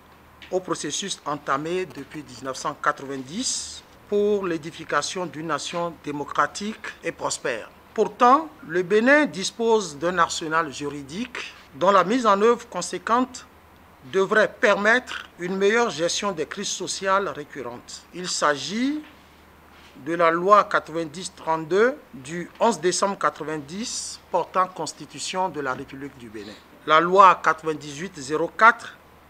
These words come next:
du vingt-sept janvier mille neuf cent quatre-vingt-dix-huit portant code du travail en République du Bénin.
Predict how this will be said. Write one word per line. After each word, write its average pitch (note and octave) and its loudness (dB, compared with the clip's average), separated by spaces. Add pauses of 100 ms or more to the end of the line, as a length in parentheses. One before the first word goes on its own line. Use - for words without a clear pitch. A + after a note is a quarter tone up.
(580)
du C#3+ -10
vingt-sept E3 0
janvier D#3 -2
mille B2+ -12
neuf C#3+ -6
cent D3+ -6
quatre-vingt-dix-huit C3 -10 (680)
portant F3 0
code F#3 -4
du C#3 -16
travail D#3 2
en C3+ -2
République C#3 -12
du B2 -16
Bénin. C3 -8